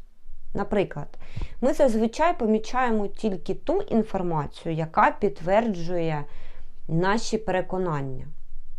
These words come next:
Якщо ти віриш, що світ насправді несправедливий, ти будеш свідомо знаходити в цьому якісь підтвердження.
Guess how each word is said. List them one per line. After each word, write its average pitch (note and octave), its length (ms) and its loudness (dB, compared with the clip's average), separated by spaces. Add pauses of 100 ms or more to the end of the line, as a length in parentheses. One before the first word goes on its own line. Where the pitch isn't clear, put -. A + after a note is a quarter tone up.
(800)
Якщо F3+ 360 2
ти B3 160 4
віриш, G#3 400 4
що F#3+ 120 -6
світ A3 300 0
насправді F#3 880 2 (640)
несправедливий, G3+ 1120 4 (360)
ти G3+ 100 6
будеш G#3+ 500 6
свідомо F#3+ 560 4
знаходити F3+ 760 2
в - 80 2
цьому G3+ 420 0
якісь F3 400 0
підтвердження. D3+ 920 0